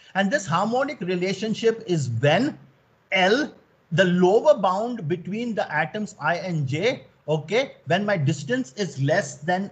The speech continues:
the lower bound, then I use this form of my equation. Okay, the equation is equal to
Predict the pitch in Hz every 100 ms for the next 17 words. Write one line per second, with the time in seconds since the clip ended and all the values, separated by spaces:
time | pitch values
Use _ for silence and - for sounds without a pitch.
0 | - 175 170 151 156 151 151 131 131 120
1 | 110 131 196 220 208 240 254 - 143 -
2 | - 165 160 160 151 139 160 151 147 131
3 | 139 123 - 101 - _ _ _ _ _
4 | _ - 151 151 254 254 - - 143 233
5 | - - - _ _ - 233 - 247 269
6 | - 302 233 208 190 240 240